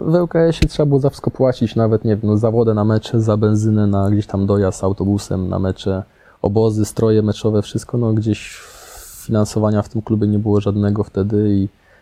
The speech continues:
gdzieś ten kryzys był też, wydaje mi się, że nie, nie tylko w L K S-ie, ale też w innych klubach w Polsce, mm, w tych latach takich, e,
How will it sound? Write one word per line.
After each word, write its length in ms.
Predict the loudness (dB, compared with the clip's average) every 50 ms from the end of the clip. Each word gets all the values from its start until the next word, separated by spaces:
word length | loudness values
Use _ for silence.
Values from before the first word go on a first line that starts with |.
| _ _ 0
gdzieś 200 | 0 0 0 0
ten 140 | 0 -2
kryzys 340 | 0 2 0 2 2 2 2
był 160 | 2 2 2
też, 280 | 2 2 0 0 0 -2
wydaje 220 | 0 0 0 0
mi 60 | 0 0
się, 100 | 0 0
że 60 | 2
nie, 180 | 2 4 4
nie 140 | 2 2 2
tylko 240 | 2 0 0 2 2
w 40 | 2
L 80 | 2 2
K 100 | 2 0
S-ie, 240 | 0 0 0 0 -2
ale 80 | -2 0
też 180 | 0 -2 -2 0
w 40 |
innych 220 | -2 -2 -2 -2 -2
klubach 300 | -2 0 0 0 -2 -4
w 40 | -4
Polsce, 480 | -2 0 0 0 -2 -2 -4 -4 -4 -4 -8 _ _ _ _ _ _ -20 -20 _ _ _
mm, 360 | -2 0 0 2 2 2 0 -2 -2
w 60 | -4
tych 140 | -4 -2 0
latach 300 | 0 0 0 -2 -2 -2
takich, 500 | -4 -6 -4 -4 -6 -6 -6 -8 -6 -4
e, 560 | -4 -2 -2 -2 -2 -2 -2 0 0 -2